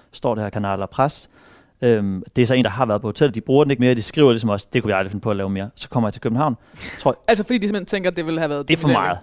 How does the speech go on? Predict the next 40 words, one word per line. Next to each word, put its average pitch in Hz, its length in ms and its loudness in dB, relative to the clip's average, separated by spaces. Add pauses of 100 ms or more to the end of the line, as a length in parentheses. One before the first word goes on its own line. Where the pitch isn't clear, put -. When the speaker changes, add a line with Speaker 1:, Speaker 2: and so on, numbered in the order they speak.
Speaker 1:
Ja, - 40 -2
Speaker 2:
Okay. 120 120 4
Speaker 1:
det - 60 4
er 139 40 4
for - 80 -8
meget. - 120 0
Og 113 100 2
for 120 60 0
folk 131 220 4
er 127 40 4
så 139 140 4
hys, 196 400 4 (440)
vi 143 60 0
laver 143 180 8
den 135 60 4
ikke 117 120 0
mere. 101 240 2 (140)
Øh, 117 160 6 (100)
men 127 260 4
vi 139 100 4
blærer 143 200 8
selvfølgelig 120 340 2
med 143 120 6
den, 165 80 2
Speaker 2:
Ja. 135 160 -4
Speaker 1:
for - 180 0
den 110 120 2
er 107 40 -2
klasse, 101 320 -4 (340)
den 107 120 -4
her 98 60 -2
ting. - 280 -6 (200)
Øhm, 113 580 4 (400)
og 139 100 0
så 180 200 2 (140)
kommer 151 180 0
jeg 143 60 -2
til 151 60 -10
København 180 280 -4
på 135 220 -2